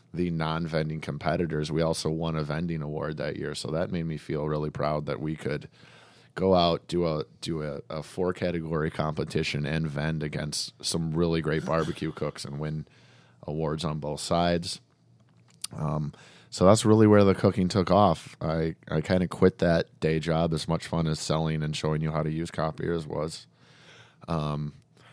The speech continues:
you know, I, I took my little, you know, egg that I had and, and really tried to push the food truck thing. Um, but then kind of, uh, <laughs> I remember then,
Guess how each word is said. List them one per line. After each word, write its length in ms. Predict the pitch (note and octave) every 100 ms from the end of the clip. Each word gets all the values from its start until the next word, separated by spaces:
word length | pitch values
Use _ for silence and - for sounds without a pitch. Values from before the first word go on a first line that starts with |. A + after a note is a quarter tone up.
| _ _
you 120 | F2
know, 180 | E2 E2+ -
I, 320 | D#2 - F2
I 20 | D2+
took 280 | - F#2+ -
my 180 | F2+
little, 380 | E2 F2 D#2+ D#2+ _ _ _ _ _ C2 C#2
you 100 | F2
know, 180 | E2+ D#2+ -
egg 260 | F2+ F#2
that 140 | F2 F2+
I 100 | F2
had 380 | F2+ E2+ F#2 F2+
and, 240 | E2+ E2+ -
and 200 | E2+ E2+
really 200 | E2+ E2+
tried 240 | - E2+
to 40 | E2
push 280 | - F2+
the 100 | -
food 240 | D#2+ F2 F2+
truck 260 | - G#2+
thing. 340 | - F2 F2+ G2 - - - - - -
Um, 560 | - E2 D#2+ E2 D#2+ D#2 _ _ - - - - _ _ _
but 180 | - F2+
then 220 | G#2 G#2+
kind 300 | A2+ G#2 G#2
of, 160 | G#2 G2
uh, 340 | G2 F#2 F2+ E2 - _ - - -
<laughs> 520 | - - - - -
I 40 |
remember 440 | G2+ G#2+ A2+ A2+ A2
then, 400 | G#2+ G#2 G#2